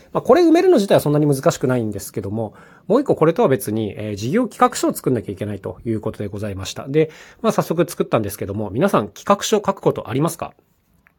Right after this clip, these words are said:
まあ、あるよっていう方もいるかもしれないですね。でも僕はね、あんま企画書作ってこない人生だったんですよ。だから、企画書って何ですかっていう、まあ、こういうレベルに近いんですよね。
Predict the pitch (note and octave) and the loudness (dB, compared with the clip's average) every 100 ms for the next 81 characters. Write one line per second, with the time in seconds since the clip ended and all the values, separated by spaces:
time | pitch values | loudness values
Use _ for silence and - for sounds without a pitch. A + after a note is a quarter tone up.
0 | _ _ _ C3+ C3 A3+ G#3 G3 D3 B2 | _ _ _ -2 4 6 6 6 0 0
1 | A#2 D3 E3+ D#3+ - A2+ F#2+ A2+ - - | 0 0 0 0 -2 -6 -6 -8 -10 -14
2 | - _ - A2 D3 - E4+ E4 G3 F#3 | -20 _ -6 0 0 2 4 6 4 2
3 | A3+ - A3 - A#3 - C4+ G#3 G#3+ F#3+ | 0 0 0 2 -2 -2 -4 0 4 4
4 | A#2+ D3 A2 G2+ G#2+ - _ G#2+ G2+ - | 2 0 0 -6 -8 -12 _ -10 -8 -10
5 | G2 - D3+ D3+ A#2 G2+ - _ - - | -12 -6 -2 0 0 -4 -12 _ -2 0
6 | C4+ - - A#2 A#3 E3+ - A2+ - A2+ | 2 0 0 2 4 2 -2 -10 -8 -10
7 | G2+ A2 - B3+ A#3+ G#3+ G3 F#3 D3+ - | -8 -4 0 4 6 6 6 4 0 0
8 | F3+ A2 F#2+ - G2 C#3 | 0 0 -8 -12 -10 -10